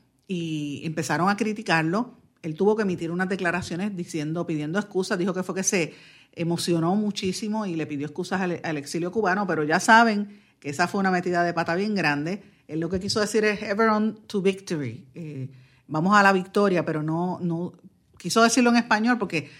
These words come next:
ahora casi todos los candidatos quieren hablar en español. Hubo otros, este, que hablaron ayer en el debate en español, ahora se me escapa quién fue, pero, este, estuvieron haciendo, ah, este, Beto, Beto O'Rourke estuvo hablando en español y tú veías a los otros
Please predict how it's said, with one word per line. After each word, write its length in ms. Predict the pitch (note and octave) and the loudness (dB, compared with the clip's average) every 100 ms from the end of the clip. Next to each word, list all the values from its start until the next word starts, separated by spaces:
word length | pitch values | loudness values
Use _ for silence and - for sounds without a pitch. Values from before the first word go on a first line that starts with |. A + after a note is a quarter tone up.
| - - | -20 -6
ahora 300 | D3+ E3 F#3+ | 0 4 4
casi 220 | G3+ G#3+ | 4 2
todos 240 | A3 A3 A3+ | 2 4 4
los 140 | A3 | 2
candidatos 540 | A3 G#3 G3 G3 G#3 | 2 2 4 2 0
quieren 280 | G#3 F#3 F#3+ | -2 -2 0
hablar 220 | G3 F#3+ | 0 0
en 80 | G3+ | -2
español. 600 | G3+ F#3+ F3 G3 G#3+ A3+ - | -4 -2 -2 0 0 -2 -6
Hubo 300 | F3 G#3+ G#3+ | 0 4 4
otros, 260 | A#3 G#3+ | 2 0
este, 560 | G3 F#3+ F3 D3 C3 A#2+ - - _ - | -2 -4 -4 -4 -4 -6 -12 -20 _ -2
que 80 | |
hablaron 340 | D3 D3 E3 G3+ | 0 2 2 2
ayer 180 | F#3+ G3 | 2 0
en 100 | G3+ | 0
el 80 | F#3+ | 0
debate 260 | F#3 F#3+ | 0 0
en 60 | F#3+ | -2
español, 340 | F#3 E3+ F#3 | -4 -4 -2
ahora 180 | D3 D#3 | -2 -2
se 120 | E3 | -4
me 80 | F3 | -6
escapa 260 | F3+ F3+ F3 | -6 -8 -6
quién 180 | F3+ | -6
fue, 220 | F3+ F#3 F#3+ | -4 -4 -4
pero, 320 | D#3 D3 C3 - _ _ - | -6 -6 -8 -14 _ _ -12
este, 540 | D3 C3 D#3 C3 A#2+ | -10 -6 -4 -4 -4
estuvieron 360 | B2+ D#3 E3+ A3 | -6 -4 2 2
haciendo, 320 | G#3 A3 A3 | 4 2 6
ah, 320 | G#3 G3+ D3+ D3+ | 6 6 4 -2
este, 200 | - D#3+ | -4 -2
Beto, 320 | E3+ F3+ - | 0 0 -2
Beto 340 | F3 F3 G#3+ G3+ | -2 0 2 2
O'Rourke 480 | F3+ G3+ E3 B2+ - | 2 2 0 -2 -12
estuvo 240 | D3+ E3 | -8 -4
hablando 220 | F3 G3 | -2 0
en 60 | G#3 | -2
español 260 | G3+ G3 G3+ | -2 0 0
y 40 | |
tú 100 | F3+ | 0
veías 220 | F#3 A3+ | 2 4
a 20 | |
los 140 | G3+ G3 | 2 2
otros 240 | G3+ G3+ | 2 0